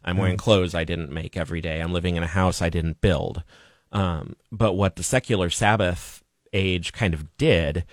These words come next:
Speaker 1: is it made it easier to obscure those dependencies that we
Speaker 2: Mm.
Speaker 1: all have and those ways that we can't sustain our own life in the world.
Speaker 2: Yeah.
Speaker 1: And so I think what's happening now and has been happening in s-, like, a growing way over the last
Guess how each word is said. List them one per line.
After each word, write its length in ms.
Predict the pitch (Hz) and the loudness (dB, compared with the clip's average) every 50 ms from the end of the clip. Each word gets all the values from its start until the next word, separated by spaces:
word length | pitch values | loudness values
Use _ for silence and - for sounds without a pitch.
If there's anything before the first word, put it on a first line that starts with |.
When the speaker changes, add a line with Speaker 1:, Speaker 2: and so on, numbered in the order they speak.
| - - - _ _ _ | -16 -20 -20 _ _ _
Speaker 1:
is 200 | 110 110 104 92 | 0 2 2 2
it 120 | 101 - | 0 0
made 300 | 95 104 110 113 110 104 | 2 4 4 6 6 6
it 160 | 101 92 - - _ | 4 2 0 -2 _
easier 880 | - 113 117 117 104 101 110 98 95 92 90 90 90 87 87 82 - - _ _ _ _ _ | 0 2 4 4 4 4 2 2 4 4 4 2 2 2 0 0 -4 -8 _ _ _ _ _
to 260 | - - 113 101 92 90 | -6 -2 0 2 2 2
obscure 600 | 82 82 - - - - - 117 110 104 104 98 | 0 0 -2 -4 -4 0 4 6 6 6 6 4
those 260 | 90 90 87 82 - | 4 2 0 -2 -4
dependencies 1080 | - 98 - - 95 87 85 87 85 90 - - - 82 85 87 - 85 - - - - - _ | -6 -6 -4 -4 -4 -4 -4 -6 -8 -10 -10 -10 -12 -12 -12 -12 -12 -12 -12 -12 -12 -16 -4 _
that 160 | - 113 113 | 6 6 8
we 140 | 107 101 95 | 8 6 6
Speaker 2:
Mm. 40 | 87 | 4
Speaker 1:
all 120 | 82 85 82 | 2 0 -2
have 600 | - - - - - - - 82 87 - - - _ _ _ _ _ _ _ | -4 -4 -4 -4 -2 -4 -4 -6 -10 -12 -14 -20 _ _ _ _ _ _ _
and 120 | - 98 101 | -2 -2 0
those 160 | 98 98 87 | 0 0 2
ways 260 | 95 98 92 90 85 - | 2 2 2 2 2 -2
that 100 | 110 92 | -4 -4
we 60 | 90 | -6
can't 340 | - - - 101 87 76 - | -6 -4 -4 -4 -4 -4 -4
sustain 540 | - - 92 - - - 98 92 92 90 | -6 -4 -4 -4 -4 -2 -2 0 0 0
our 220 | 90 85 82 82 82 | 0 0 -2 -2 -2
own 120 | 80 85 | -2 -2
life 340 | 80 80 78 80 80 - - | -2 -2 -2 -2 -4 -6 -8
in 80 | 80 76 | -8 -8
the 80 | - | -8
world. 480 | 50 50 50 50 50 50 50 - - - - _ - | -8 -8 -8 -8 -8 -8 -10 -10 -12 -14 -16 _ -6
Speaker 2:
Yeah. 220 | 104 98 92 87 87 87 - _ | -4 -2 -2 -2 -4 -6 -8 _
Speaker 1:
And 160 | 92 98 98 | 0 0 2
so 100 | - 104 | 4 4
I 60 | 95 | 4
think 220 | 95 - 120 110 - | 6 4 4 4 2
what's 140 | 95 - - | 0 0 -2
happening 600 | - - 135 147 - - 120 98 92 87 87 85 | -2 2 4 4 4 4 2 2 2 2 2 2
now 300 | 87 87 85 87 87 90 | 2 2 2 2 2 2
and 80 | 90 | 2
has 100 | 92 87 | 2 2
been 140 | - 104 101 | 2 2 2
happening 640 | 101 104 101 104 - - 87 90 87 85 82 85 - - _ _ _ _ _ _ _ _ _ | 4 4 2 2 2 2 0 0 0 0 -2 -4 -6 -8 _ _ _ _ _ _ _ _ _
in 120 | - 101 98 | -4 -4 -4
s-, 180 | 90 - - - _ - | -4 -4 -8 -12 _ -2
like, 240 | 98 90 87 85 - _ _ _ _ _ _ _ _ _ | 0 0 0 -2 -6 _ _ _ _ _ _ _ _ _
a 40 | - | -10
growing 560 | 87 - 107 110 113 113 113 107 101 101 98 | -6 -2 4 6 8 8 8 8 6 4 4
way 240 | 95 98 101 98 95 | 4 4 4 6 4
over 200 | 95 92 87 95 | 4 2 0 -2
the 60 | 90 90 | -2 0
last 380 | 90 92 95 87 - - - | 2 2 2 0 -2 -8 -14